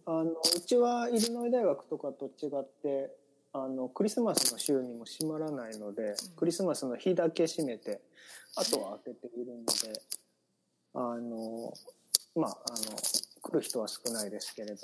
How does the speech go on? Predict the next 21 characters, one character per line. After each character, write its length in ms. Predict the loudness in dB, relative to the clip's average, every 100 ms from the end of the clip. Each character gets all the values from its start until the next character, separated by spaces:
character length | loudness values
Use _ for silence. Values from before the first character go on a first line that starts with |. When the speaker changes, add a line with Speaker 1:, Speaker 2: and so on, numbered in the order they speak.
| -10 -12 _ _
Speaker 2:
仕 180 | 0 2
事 260 | 2 -2 -8
と 160 | -20
し 100 | -6
て 60 | -6
は 120 | -6 -10
変 80 | -12
わ 120 | -12
り 120 | -16
な 140 | -20 _
く。 180 | -12 -12 _ -12
Speaker 1:
あ、 120 | -10 -8
そ 180 | -2 0
う 40 | 2
な 120 | 2
ん 120 | 0
で 100 | -4
す 100 | -10
か。 240 | -10 -8 -10 -16 -20 -20 _ _ _ 4
え 160 | 6
ー、 100 | 4